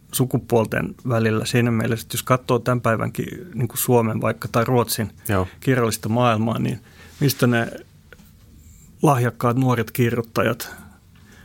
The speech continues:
Speaker 1: kustantamossa työskentelevät kri-, näkyvät kriitikot. Siis onhan, onhan tää ala nykyään siis aika lailla, ähm, tasa-arvoinen,
Speaker 2: Niin.
Speaker 1: ainakin mitä su-, sukupuolten välisiin asioihin tulee. Et tota, tää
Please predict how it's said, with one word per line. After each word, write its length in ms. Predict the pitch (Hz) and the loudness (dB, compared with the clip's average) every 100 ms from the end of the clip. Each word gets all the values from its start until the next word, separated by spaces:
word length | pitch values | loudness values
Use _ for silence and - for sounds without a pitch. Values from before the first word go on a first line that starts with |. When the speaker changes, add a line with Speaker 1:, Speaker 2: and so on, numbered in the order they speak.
| - - | -8 0
Speaker 1:
kustantamossa 880 | 131 - 113 113 113 113 - - 127 - - - - | 0 2 0 0 0 0 -2 -2 -4 -4 -12 -14 -2
työskentelevät 840 | 127 110 - 120 - 85 123 - - 123 | 0 2 0 -4 -2 0 0 -4 -6 0
kri-, 240 | 131 120 - | 2 2 2
näkyvät 420 | 131 127 117 113 | 2 2 2 0
kriitikot. 680 | - 123 110 107 - 120 | 0 0 0 -4 -6 -6
Siis 440 | - 113 - - - | -4 -2 -2 -4 -4
onhan, 400 | 165 123 120 120 | -2 0 2 0
onhan 340 | 127 123 120 | 0 0 0
tää 220 | 113 120 123 | 2 4 4
ala 220 | 123 113 - | 2 0 -4
nykyään 460 | 131 117 120 110 104 - _ - - - - - - - - - - - - - | -6 0 0 0 -2 -10 _ -20 -20 -20 -20 -20 -20 -20 -20 -20 -20 -20 -20 -14
siis 260 | - 151 139 | -2 0 4
aika 280 | 143 135 127 | 2 2 2
lailla, 320 | 127 120 110 - - - - - - | 4 2 0 -4 -8 -12 -16 -18 -10
ähm, 360 | 175 127 123 107 - | -4 -2 0 -2 2
tasa-arvoinen, 680 | 139 131 113 110 113 113 110 - - - - - | 2 4 2 2 0 0 -2 -6 -16 -20 -6 0
Speaker 2:
Niin. 160 | 113 | 2
Speaker 1:
ainakin 280 | 120 117 117 | 2 0 0
mitä 160 | 117 120 | 0 0
su-, 280 | 135 123 175 | 0 -2 -4
sukupuolten 640 | 131 123 110 117 107 123 | -4 -2 0 0 0 -2
välisiin 540 | 113 120 107 - - 202 | 0 -2 -2 -2 -2 -4
asioihin 520 | 147 120 127 127 143 - - | -4 -2 0 0 -2 -8 -2
tulee. 280 | 123 117 113 | 2 2 0
Et 100 | 120 - | -4 -6
tota, 300 | 123 123 123 | -4 -2 0
tää 300 | 123 113 | 2 2